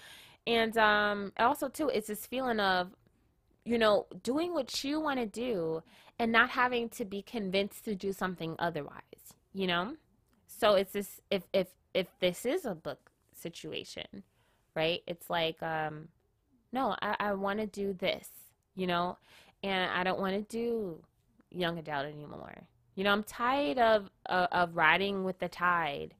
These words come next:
You know, I, I wanna step out and be my individual self, tell my story or tell, tell what I want, or write, not tell, but, like, write what I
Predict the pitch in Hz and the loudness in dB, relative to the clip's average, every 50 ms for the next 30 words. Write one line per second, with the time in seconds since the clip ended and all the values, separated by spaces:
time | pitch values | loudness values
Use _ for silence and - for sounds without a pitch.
0 | _ _ - - - - _ _ _ - - 180 180 175 170 170 165 160 156 - | _ _ -20 -20 -20 -20 _ _ _ -10 -6 -2 0 0 2 2 0 0 -2 0
1 | - 175 - - 185 185 180 202 208 226 233 226 220 220 202 - _ _ _ _ | 0 -2 0 0 -2 -2 -2 -2 0 0 0 0 0 -2 -4 -6 _ _ _ _
2 | - - - - - - - 214 214 - _ _ _ _ - 190 196 202 185 - | -20 -18 -16 -14 -6 0 0 0 0 0 _ _ _ _ 0 4 4 4 4 2
3 | - 180 185 180 - 190 202 208 190 180 - 202 202 190 190 185 190 180 180 170 | -2 -6 -6 -6 -6 -4 -2 -2 -2 -2 -2 -4 -8 -8 -8 -8 -10 -10 -10 -14
4 | 170 - - - 220 190 151 156 - - - _ - - - 196 208 214 202 196 | -14 -10 -2 0 2 2 2 2 -2 -6 -20 _ -10 -2 0 0 0 0 0 2
5 | 190 196 226 269 294 285 - - - 185 185 180 175 175 170 165 156 151 160 - | 4 4 4 2 0 -4 -8 -6 -6 -4 -2 -2 -2 -2 0 0 -2 -2 -4 -6
6 | - - 202 196 185 185 185 - _ _ - - _ _ _ _ - - - 226 | -4 0 0 0 0 -2 -6 -8 _ _ -20 -20 _ _ _ _ -12 -4 0 2
7 | 214 214 208 208 202 185 - - - 190 185 196 196 185 - - 190 208 240 294 | 4 4 4 4 4 2 -2 -6 -10 -4 0 2 2 2 2 2 2 4 4 4
8 | 370 370 285 202 185 156 - - _ _ _ _ - - 220 208 202 202 214 - | 4 2 -2 -4 -4 -8 -8 -10 _ _ _ _ 2 8 8 8 10 10 8 6
9 | - 233 277 196 - - - 175 160 143 - - 175 160 160 165 143 156 - 170 | 6 2 -4 -4 -4 -4 -2 -2 -2 -2 -2 -2 -2 0 2 2 0 0 -2 -4
10 | 165 180 190 196 - 185 185 202 262 | -2 0 0 0 0 -2 0 2 2